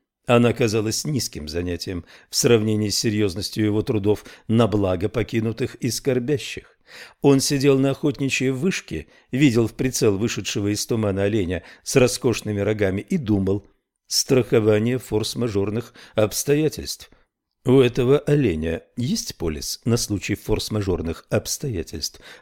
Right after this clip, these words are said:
потому что для оленя быть застреленным и есть форс-мажорное обстоятельство. Кто позаботится о его детенышах?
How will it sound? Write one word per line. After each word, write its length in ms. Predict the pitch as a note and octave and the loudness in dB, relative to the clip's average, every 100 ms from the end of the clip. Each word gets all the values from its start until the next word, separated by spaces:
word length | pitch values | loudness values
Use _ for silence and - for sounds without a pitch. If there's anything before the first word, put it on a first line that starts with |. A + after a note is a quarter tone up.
| - | 0
потому 340 | A2+ G2+ F#2 | 2 2 0
что 220 | D#2 - | -2 -4
для 200 | G#2 G#2+ | -2 0
оленя 340 | A#2+ A#2+ B2+ B2 | 0 2 2 0
быть 180 | A#2 G#2+ | -2 -2
застреленным 760 | C3+ - - A2 A2+ B2 C3+ - _ - | -2 -2 -2 0 0 -2 -4 -8 _ 0
и 80 | |
есть 520 | A3 A#2+ F#2 - - - _ | 2 4 2 -2 -4 -16 _
форс-мажорное 800 | - B3 - A2+ G2+ F#2+ E2 E2 | -2 -2 0 -2 0 0 0 -2
обстоятельство. 760 | E2+ - A2+ A#2 E2 C2+ - _ _ _ _ _ | -4 -4 -2 -2 -2 -8 -16 _ _ _ _ _
Кто 240 | - - C#3 | -4 2 2
позаботится 800 | B2+ G2+ G#2 G2 F#2+ F#2 - A#2 | 4 0 2 2 -2 -4 -6 -4
о 60 | A#2 | 0
его 260 | G2+ G2 G2 | 0 0 -2
детенышах? 720 | G2 - G2 F#2+ - - | -2 -4 -6 -6 -14 -20